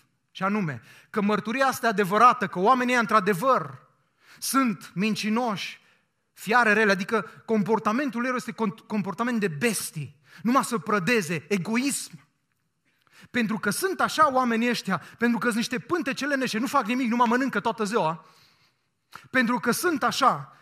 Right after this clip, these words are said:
din acest motiv, mustră-i cu asprime."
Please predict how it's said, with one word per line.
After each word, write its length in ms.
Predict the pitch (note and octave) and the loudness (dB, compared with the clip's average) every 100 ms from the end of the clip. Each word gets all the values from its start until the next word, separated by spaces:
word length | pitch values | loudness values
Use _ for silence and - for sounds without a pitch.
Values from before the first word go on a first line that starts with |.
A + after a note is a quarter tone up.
| _ _ | _ _
din 220 | E3 A#3 | -2 0
acest 300 | G#3+ E4 A3 | 0 -2 -2
motiv, 580 | A#3+ A#3 C#4 E3+ - _ | -4 -2 -2 -4 -8 _
mustră-i 680 | D3 A#3+ D#4+ - B3 B3 - _ | -2 0 0 0 -2 -2 -6 _
cu 100 | F#3 | -14
asprime." 600 | D#3 - A3+ A#3 F#3 - | -12 -6 0 0 0 -8